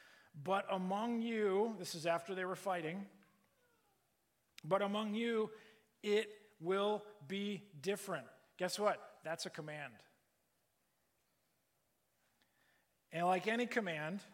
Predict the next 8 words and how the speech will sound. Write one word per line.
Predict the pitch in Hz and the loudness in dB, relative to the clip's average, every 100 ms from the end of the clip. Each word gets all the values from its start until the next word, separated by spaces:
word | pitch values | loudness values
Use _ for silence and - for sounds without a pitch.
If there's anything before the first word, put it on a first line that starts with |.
| - _ _ _ _ _ - | -20 _ _ _ _ _ -2
I | 160 175 | 0 0
can | 185 | -2
choose | 165 - 185 151 | -4 -2 -2 -4
to | - 175 180 - - | -4 -4 -4 -8 -8
obey | 147 135 143 160 160 | -8 -6 -2 0 2
it | 156 - - - - _ _ _ _ _ _ _ - | 0 -4 -10 -18 -20 _ _ _ _ _ _ _ -14
or | 143 | -6
not. | 196 339 339 | 0 0 0